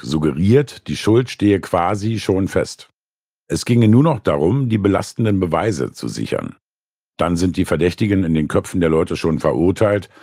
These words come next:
bevor sie überhaupt strafrechtlich angeklagt wurden.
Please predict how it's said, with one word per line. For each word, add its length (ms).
bevor 280
sie 120
überhaupt 400
strafrechtlich 840
angeklagt 640
wurden. 400